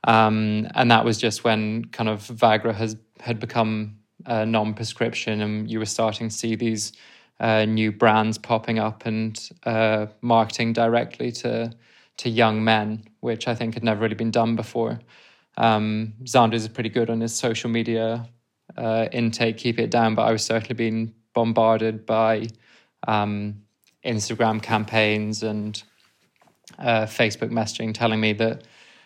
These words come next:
suddenly taking Viagra as a young man was, was normal and, and possibly the answer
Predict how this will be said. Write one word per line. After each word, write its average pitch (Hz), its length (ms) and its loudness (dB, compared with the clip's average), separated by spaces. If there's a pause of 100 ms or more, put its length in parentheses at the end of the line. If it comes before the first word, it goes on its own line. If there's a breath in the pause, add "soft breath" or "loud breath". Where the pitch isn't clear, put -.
(220 soft breath)
suddenly 107 520 0 (500)
taking 117 280 0
Viagra 117 320 4
as 113 100 -4
a 123 40 0
young 117 260 4
man 113 260 4
was, 110 340 -4
was 120 200 -4
normal 113 480 4
and, 113 300 -2
and 117 160 -6
possibly 117 400 -4
the 117 120 -2
answer 113 600 -2